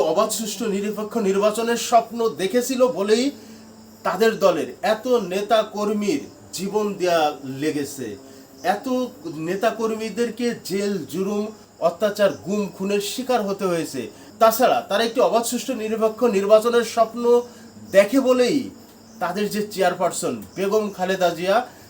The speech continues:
যে, যাকে বলা হয় আপসীন নেত্রী, তাকে দিনের পর দিন,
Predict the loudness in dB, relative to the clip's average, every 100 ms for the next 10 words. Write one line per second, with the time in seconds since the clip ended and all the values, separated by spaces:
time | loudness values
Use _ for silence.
0 | -20 -12 -6 -4 -2 -2 2 6 6 6
1 | 2 0 0 -2 -2 -4 -6 -10 -10 -18
2 | -8 -2 0 2 0 -2 -12 -20 -8 2
3 | 4 4 2 -4 -4 -10